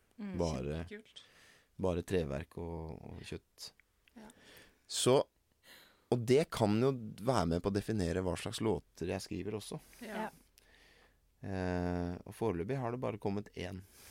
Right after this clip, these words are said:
Speaker 3: Ja, ja, men da er du godt i
Speaker 2: Som
Speaker 3: gang,
Speaker 2: er
Speaker 3: tenker jeg.
Speaker 1: Det er i gang.
Speaker 2: supermjuk, men, og der får jeg sunget så mjukt som bare det. Så kanskje det er, det er neste, neste vei til Memphis.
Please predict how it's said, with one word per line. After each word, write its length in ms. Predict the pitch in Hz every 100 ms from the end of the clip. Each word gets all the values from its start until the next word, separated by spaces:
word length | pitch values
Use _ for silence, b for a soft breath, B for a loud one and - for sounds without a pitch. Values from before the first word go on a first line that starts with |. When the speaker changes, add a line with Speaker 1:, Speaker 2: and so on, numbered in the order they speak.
| B - - -
Speaker 3:
Ja, 160 | 214 277
ja, 180 | 247 165
men 160 | 202
da 140 | 214 247
er 60 |
du 180 | 311 320
godt 220 | 202 277
i 60 | -
Speaker 2:
Som 40 |
Speaker 3:
gang, 160 | 107 320
Speaker 2:
er 40 |
Speaker 3:
tenker 200 | 330 220
jeg. 160 | 160 - - -
Speaker 1:
Det 80 | -
er 60 |
i 60 | 262
gang. 220 | 254 262
Speaker 2:
supermjuk, 340 | 95 95 - -
men, 160 | 104 104 104 104 - - -
og 120 | 104
der 160 | 104 151
får 180 | - 113
jeg 320 | 117 117 117
sunget 440 | - - 110 101 -
så 80 |
mjukt 240 | 110 98 -
som 120 | 95
bare 180 | 95 101
det. 100 | 156 139 -
Så 160 | -
kanskje 280 | 123 127 120
det 120 | 104 95
er, 260 | 95 95 98 98 b b b b b b b b _ _ _
det 140 | - 113
er 100 | 123
neste, 340 | 120 - - 85 82 87 85 87 b b b b b b _ _ _ _ - B B B B B _ -
neste 300 | 101 - 92
vei 120 | 87
til 160 | - 98
Memphis. 380 | 92 - -